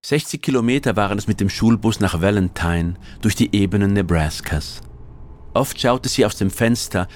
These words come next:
und glaubte zu sehen, wie sich am Himmel schwebende Wolken in kleine Bären verwandelten.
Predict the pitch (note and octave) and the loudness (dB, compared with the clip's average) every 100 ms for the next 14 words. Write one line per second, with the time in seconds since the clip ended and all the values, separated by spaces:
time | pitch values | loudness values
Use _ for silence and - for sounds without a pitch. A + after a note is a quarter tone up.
0 | - A2 G#2 G#2 - A2+ - G2 - A2+ | -4 -2 2 2 2 -4 -6 -4 0 2
1 | A#2 G#2 - G2+ E2+ A#2 B2 - G#2+ A2 | 2 -2 -4 -4 0 0 0 -2 -2 -2
2 | A2 F#2+ E2+ G2+ A2+ - F#2+ F#2 G#2+ G#2 | 0 -2 0 0 0 0 -2 0 0 0
3 | G2+ F#2+ G2 G#2 F2+ - D#2 D#2 D#2 D#2 | 0 0 0 0 -2 -4 -4 -4 -6 -8
4 | - D2+ D#2 | -8 -8 -8